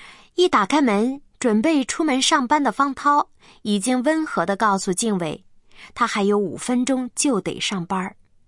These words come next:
而静伟也像往常一样，直接开口抱怨说：“你能相信吗？这么倒霉的事儿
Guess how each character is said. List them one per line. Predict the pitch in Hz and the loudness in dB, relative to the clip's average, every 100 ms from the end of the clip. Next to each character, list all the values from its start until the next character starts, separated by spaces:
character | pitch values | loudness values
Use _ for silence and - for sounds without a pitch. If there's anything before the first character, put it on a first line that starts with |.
| - _ - - - - - | -20 _ -20 -20 -20 -12 -2
而 | 269 311 | 0 2
静 | 302 349 320 | 2 2 2
伟 | 208 160 - | 0 -2 -2
也 | 220 | -2
像 | 214 311 | 0 0
往 | 240 175 | 0 0
常 | 175 214 | -2 -2
一 | 202 214 | -2 0
样， | 269 220 _ _ | 0 -2 _ _
直 | - 240 285 | -2 0 2
接 | 320 311 | 2 0
开 | - 311 | 2 0
口 | 294 190 | 0 -2
抱 | - 277 226 | 0 2 2
怨 | 175 | 0
说 | 180 202 185 196 - _ _ _ _ - - _ _ _ _ _ _ _ | -2 -2 -4 -6 -20 _ _ _ _ -20 -20 _ _ _ _ _ _ _
：“你 | 294 240 | 4 4
能 | 233 | 6
相 | 294 330 330 | 4 2 2
信 | 330 302 | 2 4
吗？ | 247 233 - - - - - - | 2 -2 -8 -20 -20 -18 -12 -2
这 | 415 440 403 | 2 4 2
么 | 311 | 2
倒 | 254 208 | 2 2
霉 | 202 | 2
的 | 208 269 | 2 2
事 | - | 2
儿 | 277 226 | 0 -2